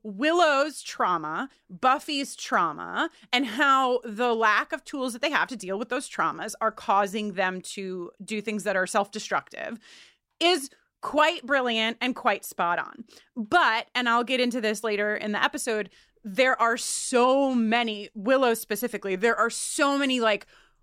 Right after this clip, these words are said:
really problematic, um, tropes that are associated with Willow's journey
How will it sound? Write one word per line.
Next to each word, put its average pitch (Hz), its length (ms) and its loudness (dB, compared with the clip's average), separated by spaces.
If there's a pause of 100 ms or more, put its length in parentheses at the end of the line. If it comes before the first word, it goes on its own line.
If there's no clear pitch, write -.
(160)
really 302 680 2
problematic, 208 1160 0 (100)
um, 185 800 0 (220)
tropes - 580 0
that 247 160 2
are 233 100 4
associated 240 760 0
with 247 160 -2
Willow's 302 400 2
journey 330 580 2